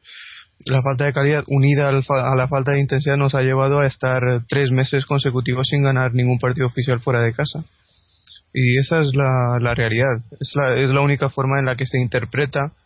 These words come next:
esa estadística negativa. Y en el momento en el que el Atlético de Madrid vuelva a jugar con la intensidad con la que jugaba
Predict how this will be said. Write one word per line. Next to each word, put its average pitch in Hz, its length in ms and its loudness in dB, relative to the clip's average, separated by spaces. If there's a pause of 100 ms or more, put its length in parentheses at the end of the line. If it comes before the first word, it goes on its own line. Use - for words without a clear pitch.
(140)
esa 135 180 -2
estadística 127 560 0
negativa. 127 500 0
Y 120 40 0
en 120 80 0
el 117 80 2
momento 123 360 0
en 139 80 4
el 131 120 0
que 135 80 0
el 131 80 0
Atlético 135 360 0
de 139 40 0
Madrid 139 240 2
vuelva 131 280 0
a 127 40 0
jugar 135 240 -2
con 135 100 -2
la 131 100 0
intensidad 131 540 0 (520)
con 131 200 0
la 127 120 0
que 131 120 -4
jugaba 139 640 0